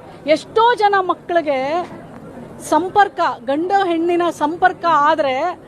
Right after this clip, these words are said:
ಒಂದ್ಸಲ ಆದ್ರೆ ನಾನ್ ಬಸ್ರಿ ಆಗ್ತೀನಿ ಅನ್ನೋದೂ ಸಹ ಅವ್ರಿಗೆ ಗೊತ್ತಿಲ್ಲಪ್ಪ. ಅರ್ಥ ಆಯ್ತಾ? ಮುಟ್ಟು, ಮುಟ್ಟು ನಿಂತೋದ್ರೆ,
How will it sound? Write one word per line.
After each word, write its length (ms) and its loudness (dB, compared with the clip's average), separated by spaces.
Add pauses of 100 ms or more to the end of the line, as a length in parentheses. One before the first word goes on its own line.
(200)
ಒಂದ್ಸಲ 440 2
ಆದ್ರೆ 320 2
ನಾನ್ 180 -2
ಬಸ್ರಿ 300 -2
ಆಗ್ತೀನಿ 420 0
ಅನ್ನೋದೂ 440 2
ಸಹ 220 2
ಅವ್ರಿಗೆ 220 0
ಗೊತ್ತಿಲ್ಲಪ್ಪ. 520 -2 (1080)
ಅರ್ಥ 220 2
ಆಯ್ತಾ? 560 -2 (260)
ಮುಟ್ಟು, 440 2
ಮುಟ್ಟು 560 2
ನಿಂತೋದ್ರೆ, 1000 0